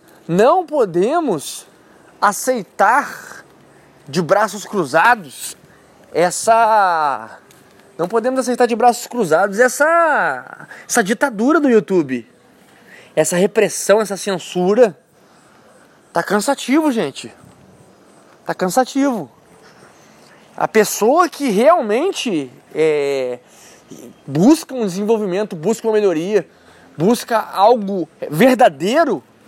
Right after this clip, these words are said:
né? Porque o YouTube não é verdadeiro mais. É uma mentira. É uma mentira. Por quê?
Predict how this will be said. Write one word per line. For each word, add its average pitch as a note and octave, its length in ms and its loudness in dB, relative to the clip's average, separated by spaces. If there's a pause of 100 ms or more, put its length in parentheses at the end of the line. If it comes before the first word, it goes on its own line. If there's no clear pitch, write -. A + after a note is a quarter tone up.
(140)
né? E3+ 140 -12
Porque - 160 -2
o A3+ 40 4
YouTube C#4+ 420 2
não F4 180 0
é D#4 160 2
verdadeiro F#3 480 0
mais. - 480 -12 (800)
É A2+ 60 -4
uma C#3 100 -2
mentira. B3 640 2 (1300)
É C#3+ 140 -6
uma C#3 160 0
mentira. A3+ 500 0
Por B3 240 -6
quê? G3 280 -4